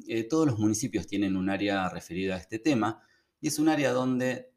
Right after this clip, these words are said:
todos los trabajadores del municipio de una u otra forma pasan. Por supuesto que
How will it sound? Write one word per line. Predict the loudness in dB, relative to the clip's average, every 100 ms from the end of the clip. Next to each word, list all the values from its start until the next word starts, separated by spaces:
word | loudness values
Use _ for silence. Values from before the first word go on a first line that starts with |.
| -2
todos | 2 2 0 2
los | 2 2 2
trabajadores | 0 0 2 4 4 2
del | 0
municipio | 0 0 -2 -2 0 0 -2 _ _ -4
de | 2
una | 4 6
u | 4
otra | 2 -2
forma | -6 -4 -2 0
pasan. | 0 0 -4
Por | -6 -8
supuesto | -6 -6 -4
que | -4 -4 -4